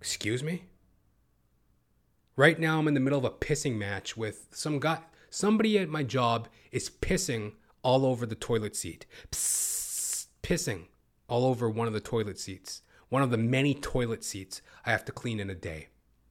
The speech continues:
I don't know why they're doing that. I don't know if it's a personal attack. I don't know if it's a pure act of ignorance. But it's something that's going on.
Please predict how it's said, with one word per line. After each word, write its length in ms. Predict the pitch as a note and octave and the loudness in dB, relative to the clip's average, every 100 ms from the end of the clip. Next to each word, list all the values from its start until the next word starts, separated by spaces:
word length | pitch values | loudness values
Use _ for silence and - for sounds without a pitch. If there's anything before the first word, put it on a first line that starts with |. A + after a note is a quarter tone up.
| _ _ _ _ _ _ - - - | _ _ _ _ _ _ -20 -20 -2
I 80 | C3 | 2
don't 140 | E3+ F3+ | 4 4
know 60 | |
why 300 | E3+ F3+ F3+ | 2 0 0
they're 120 | C3 | -2
doing 340 | G2+ G2 F2+ F2 | -4 -6 -8 -8
that. 240 | D#2+ E2 _ _ _ _ _ _ _ _ _ _ _ _ - | -12 -14 _ _ _ _ _ _ _ _ _ _ _ _ 0
I 120 | A#2+ | 2
don't 140 | B2 | 4
know 80 | B2+ | 2
if 100 | A#2 | 0
it's 120 | A2 | -2
a 40 | B2+ | -4
personal 460 | - A#2 A2+ G#2+ | 0 0 0 -4
attack. 560 | G2 - A#2+ F3 - - _ _ _ _ _ _ _ - | -6 -2 0 0 -4 -16 _ _ _ _ _ _ _ -2
I 80 | B2 | 0
don't 140 | B2 | 2
know 120 | B2 | 0
if 100 | A#2 | 0
it's 140 | A#2+ A#2+ | -2 0
a 300 | A2+ G#2 - _ _ - | 0 -2 -8 _ _ -8
pure 280 | - C#3 - | 0 2 4
act 260 | B2 B2 A#2+ | 2 2 -2
of 140 | A2+ | -2
ignorance. 680 | C#3+ F3+ D#3 F#2+ C3 - - _ _ _ _ _ _ _ _ _ - | -2 0 -2 -4 -6 -8 -12 _ _ _ _ _ _ _ _ _ 6
But 400 | D3 D3 D3 - _ _ _ _ _ _ _ _ _ - | 8 8 2 -20 _ _ _ _ _ _ _ _ _ 0
it's 200 | E3+ - | 0 2
something 720 | - A3+ A#3+ - A2+ A2 A2 | 4 6 6 4 -2 -2 -4
that's 160 | B2+ A#2+ | -6 -2
going 320 | C3+ C3 C#3+ | 0 0 0
on. 220 | F3 A2 | -2 -6